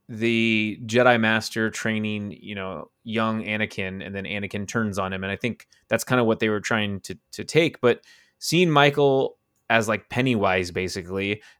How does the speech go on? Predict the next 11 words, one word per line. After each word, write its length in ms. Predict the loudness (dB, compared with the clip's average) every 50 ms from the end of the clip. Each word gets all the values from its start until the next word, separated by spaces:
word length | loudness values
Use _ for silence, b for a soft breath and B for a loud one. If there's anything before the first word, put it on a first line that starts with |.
| _ -10
pulling 340 | -2 0 2 2 4 2 4
bodies 400 | 6 6 6 6 6 2 0 0
in 300 | -2 0 0 0 -2 -4
and 180 | -6 -6 -6 -2
just 220 | -2 -4 -4 -4 -2
acting 720 | 0 0 0 -2 -2 -4 -2 -2 -2 -2 -4 -6 -8 -8 -4
old 500 | -2 0 2 4 4 6 6 4 4 2
and 160 | 0 -2 -2
weird 400 | 0 2 2 4 4 4 4 2
is, 160 | 2 0 0 -4
is 400 | -10 -10 -10 -8 -10 -12 -16